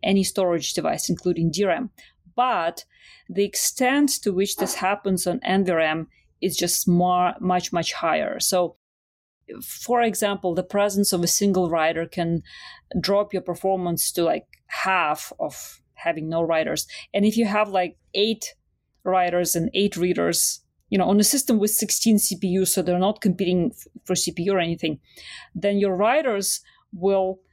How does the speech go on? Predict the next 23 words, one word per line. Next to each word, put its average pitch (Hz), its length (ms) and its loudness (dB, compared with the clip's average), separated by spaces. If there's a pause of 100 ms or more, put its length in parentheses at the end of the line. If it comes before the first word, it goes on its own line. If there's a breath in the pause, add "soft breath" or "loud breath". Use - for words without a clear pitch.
experience 220 760 0
throughput 240 400 0
that's, 180 520 0 (200)
you 190 140 2
know, 170 100 2
combined, 202 560 2
that's, 185 220 0
like, 170 220 -2 (640)
ninety 254 480 4
percent 214 460 -2
lower 180 420 2
than 170 480 -2
if 160 140 -4
there 180 140 2
were 180 140 2
no 175 140 2
readers 170 420 0
pre-, - 180 -6 (260)
your 196 160 2
readers 233 520 2
will 175 320 0
experience 196 840 0
the 180 320 0